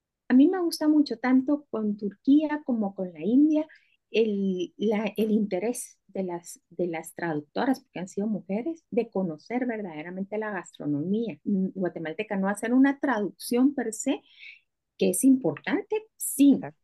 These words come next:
Speaker 1: pero conociendo definitivamente la riqueza culinaria y tratando de transmitir de la mejor manera.
Speaker 2: Profundizando.
Speaker 1: Por ejemplo, profundizando, por ejemplo, con la traductora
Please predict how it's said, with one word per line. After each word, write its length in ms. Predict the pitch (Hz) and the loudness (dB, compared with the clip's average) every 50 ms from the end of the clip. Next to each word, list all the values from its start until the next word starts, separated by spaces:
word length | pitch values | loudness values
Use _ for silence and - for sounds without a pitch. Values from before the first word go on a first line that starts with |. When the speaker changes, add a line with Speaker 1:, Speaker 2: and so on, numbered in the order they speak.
| _ _ _ | _ _ _
Speaker 1:
pero 220 | - 190 185 180 | -2 -2 -2 0
conociendo 760 | - 196 202 190 151 147 - - 208 226 370 392 311 202 165 151 | 2 2 2 2 0 -4 -4 0 0 2 4 4 2 2 2 2
definitivamente 1040 | 165 165 160 - - 180 147 147 175 180 190 208 208 196 208 226 240 - 302 302 294 - - _ _ | 2 0 0 -2 -6 -8 -6 -4 -4 -2 -2 0 0 -2 -2 -4 -4 -4 -6 -6 -6 -10 -20 _ _
la 220 | - 233 220 208 208 | 0 0 2 2 2
riqueza 640 | 196 175 151 - _ - 208 262 302 - - 208 | 0 0 -2 -2 _ -2 -2 0 0 -2 -6 -10
culinaria 640 | - - 180 180 160 156 165 185 208 240 277 277 262 269 | -6 -6 -6 -4 -4 -6 -4 -2 0 2 2 2 2 -2
y 80 | 233 | -6
tratando 480 | - _ - 165 - - 160 196 226 233 | -10 _ -18 -18 -16 -12 -8 -6 -4 -2
de 120 | 247 240 | -2 -4
transmitir 720 | 240 - 208 - - - 151 147 - _ - 214 277 294 - _ _ _ _ _ - | -4 -6 -10 -10 -10 -10 -12 -12 -10 _ -2 0 0 0 -2 _ _ _ _ _ -2
de 200 | 196 196 202 196 | 0 0 0 0
la 160 | 185 170 156 | -2 -4 -6
mejor 380 | 143 127 - _ 156 160 165 | -8 -10 -6 _ -6 -6 -4
manera. 440 | 165 151 139 139 156 190 190 - - _ | -6 -8 -6 -4 -4 -4 -4 -6 -2 _
Speaker 2:
Profundizando. 920 | - 214 202 208 - 208 196 180 170 156 - - 247 254 220 185 156 - | 4 4 4 4 2 2 2 2 2 -2 0 0 2 4 4 2 2 -2
Speaker 1:
Por 100 | - - - _ | -8 -16 -10 _
ejemplo, 300 | - 247 226 180 - - _ _ _ _ | -2 -2 -2 -4 -8 -16 _ _ _ _
profundizando, 800 | - 220 220 - - - 220 208 196 - 247 254 254 233 214 - | -6 -6 -4 -6 -8 -8 -8 -8 -4 -2 0 2 2 2 0 -4
por 140 | 208 185 | -4 -6
ejemplo, 720 | 180 180 - 208 226 220 214 - 254 247 247 254 247 247 - | -6 -6 -4 -4 -4 -4 -2 0 0 2 2 2 0 -2 -4
con 220 | _ 226 214 208 196 | _ -4 -2 -2 -2
la 140 | 185 185 | -4 -4
traductora 760 | - - 185 170 160 - _ _ - 202 214 226 240 247 285 | -6 -8 -8 -8 -8 -10 _ _ -4 -2 0 0 0 0 -2